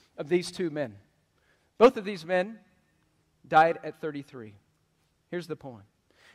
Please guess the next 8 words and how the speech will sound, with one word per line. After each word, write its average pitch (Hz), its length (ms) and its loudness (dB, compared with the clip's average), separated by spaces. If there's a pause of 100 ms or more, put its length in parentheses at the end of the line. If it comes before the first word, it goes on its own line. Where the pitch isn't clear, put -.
(140)
Jesus 220 500 -4 (100)
and 180 120 -4
Alexander 175 500 2
died 151 360 4
at 139 120 -10
thirty-three. 139 600 -12 (800)
One 214 340 4
lived 220 420 0